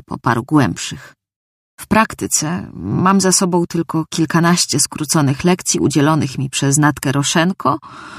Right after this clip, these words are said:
oraz przypadkowo spotkanych mężczyzn, w tym czterdziestoletniego instruktora tańca, którego poznałam w przedostatnie ferie zimowe i dla którego chodziłam pięć kilometrów przez zaspy do gminnego ośrodka kultury.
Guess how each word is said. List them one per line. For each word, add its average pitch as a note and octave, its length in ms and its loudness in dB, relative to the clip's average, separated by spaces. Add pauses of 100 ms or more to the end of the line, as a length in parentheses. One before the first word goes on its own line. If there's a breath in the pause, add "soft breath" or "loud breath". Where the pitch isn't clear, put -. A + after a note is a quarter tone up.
(360 loud breath)
oraz D4 380 2 (100)
przypadkowo G3 600 -2
spotkanych D#3+ 600 0
mężczyzn, C3+ 880 -2
w - 100 -14
tym G#3+ 400 0
czterdziestoletniego E3 1080 0
instruktora - 760 0
tańca, C#3+ 440 0
którego - 380 -4
poznałam D#3+ 500 2
w - 80 -8
przedostatnie D#3 680 0
ferie E3+ 420 2
zimowe C3 540 2 (540 loud breath)
i - 40 -4
dla D#3+ 140 4
którego F3+ 360 -2
chodziłam F3+ 520 2
pięć G3 280 2
kilometrów E3+ 640 2
przez C#3 260 2
zaspy C3+ 540 2
do E3 120 2
gminnego D3+ 560 2
ośrodka D#3+ 560 0
kultury. C3+ 640 -2